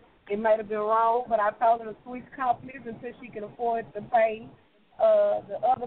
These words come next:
company back and try to survive and, you know, just get herself together and stop crying and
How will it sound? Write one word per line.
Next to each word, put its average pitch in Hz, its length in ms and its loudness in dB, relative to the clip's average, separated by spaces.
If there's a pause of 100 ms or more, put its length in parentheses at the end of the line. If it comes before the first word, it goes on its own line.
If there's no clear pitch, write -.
company 240 380 -4
back 233 400 2 (640)
and 208 320 -6
try 233 180 2
to 226 180 0
survive 220 640 2
and, 214 180 -10
you 254 100 -10
know, 233 260 0 (200)
just 226 260 -6 (520)
get 240 120 -4
herself 226 420 0
together 226 460 -2
and 220 120 -12
stop 214 300 -2
crying 226 480 -4
and 202 260 -12